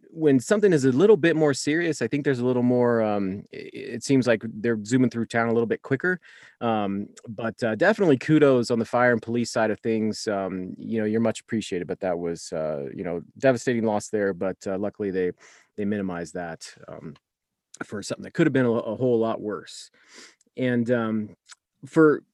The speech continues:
a lot of you who had been super bummed, I know, Mike, you and I both talked about this. We're both, um, bummed, uh, just about events, um, getting, getting canceled. But, um, there's a little bit of good news that I saw.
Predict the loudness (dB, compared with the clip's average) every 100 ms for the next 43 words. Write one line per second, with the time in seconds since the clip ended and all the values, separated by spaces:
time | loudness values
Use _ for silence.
0 | _ 2 4 6 6 6 4 4 6 4
1 | 6 4 4 0 -2 2 4 4 4 2
2 | 2 2 0 0 0 0 0 0 -2 -2
3 | -2 0 -2 0 -4 -2 -2 0 -2 -4
4 | -6 -4 -4 -4 -2 -4 -8 -16 -16 -6
5 | -6 -2 -2 -2 -2 -2 -4 -12 -14 -10
6 | -8 -8 -6 -6 -6 -8 -12 -20 -8 4
7 | 4 6 6 6 6 2 0 0 2 2
8 | 2 -2 0 0 -2 -4 -2 2 4 8
9 | 8 8 8 8 8 4 4 2 2 0
10 | -2 -2 -2 -2 0 -2